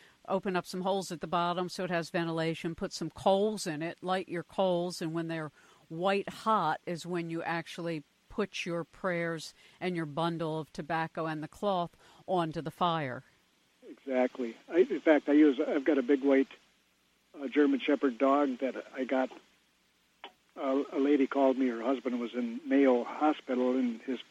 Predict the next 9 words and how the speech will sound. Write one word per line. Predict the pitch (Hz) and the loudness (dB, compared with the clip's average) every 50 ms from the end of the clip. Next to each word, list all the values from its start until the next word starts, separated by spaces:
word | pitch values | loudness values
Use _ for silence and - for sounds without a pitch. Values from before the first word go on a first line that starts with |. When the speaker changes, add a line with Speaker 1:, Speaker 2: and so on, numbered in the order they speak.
| _ - | _ -10
Speaker 2:
pancreas | - 143 139 135 - 127 117 - - - | -4 -2 0 0 0 -2 -4 -4 -8 -14
was | 120 - - | -16 -12 -8
half | 135 127 120 - - | -6 -6 -6 -6 -6
gone, | - 127 127 127 127 127 123 123 - _ _ _ _ _ _ - | -6 -4 -4 -2 -4 -4 -6 -8 -10 _ _ _ _ _ _ -8
ate | 127 120 | -6 -4
up | 120 123 - - | -4 -4 -6 -8
by | 120 113 | -12 -14
cancer. | - - 127 131 135 127 - - 135 127 123 | -12 -8 -4 -4 -2 -2 -4 -4 -4 -4 -4
And | 120 120 | -6 -8